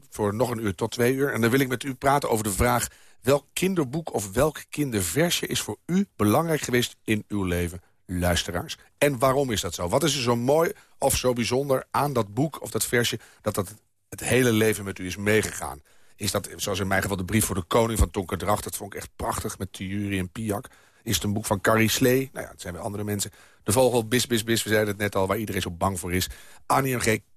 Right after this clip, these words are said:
Kikker is verliefd. Jaap ter Haar, Dolf Verhoen, Thea Beckman, Toon Tellegen. Wat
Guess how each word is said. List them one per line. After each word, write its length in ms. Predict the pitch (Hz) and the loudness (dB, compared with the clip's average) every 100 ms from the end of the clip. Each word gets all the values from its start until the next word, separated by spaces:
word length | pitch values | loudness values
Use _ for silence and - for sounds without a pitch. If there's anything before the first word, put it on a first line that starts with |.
| - - | -18 -2
Kikker 340 | - 170 151 | 0 0 0
is 140 | 151 - | 0 2
verliefd. 460 | 135 127 131 - - | 2 4 2 -2 -8
Jaap 340 | - 110 143 165 | -2 2 2 2
ter 160 | 147 | 2
Haar, 260 | 123 123 117 | 2 2 2
Dolf 220 | 123 151 | 2 2
Verhoen, 280 | - 127 123 | 0 -2 -2
Thea 240 | - 135 117 | 2 2 2
Beckman, 340 | 117 117 104 | -2 -4 -6
Toon 240 | - 135 127 | 2 2 2
Tellegen. 440 | 123 113 107 101 - - - - - 87 | 2 2 0 -4 -10 -20 -20 -20 -20 -6
Wat 320 | 95 156 170 | 0 2 0